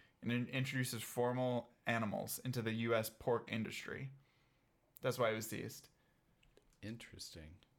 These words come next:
Speaker 1: So they're stealing bologna at the Mexico border.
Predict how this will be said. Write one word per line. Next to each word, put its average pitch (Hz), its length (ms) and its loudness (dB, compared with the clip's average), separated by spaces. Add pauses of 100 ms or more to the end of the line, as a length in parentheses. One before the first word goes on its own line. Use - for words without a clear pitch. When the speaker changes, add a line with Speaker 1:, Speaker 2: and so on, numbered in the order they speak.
(440)
Speaker 1:
So 127 160 6
they're 123 120 0
stealing 139 440 2
bologna 113 420 2
at 101 140 0
the 104 180 4 (160)
Mexico 113 400 -2
border. 104 440 2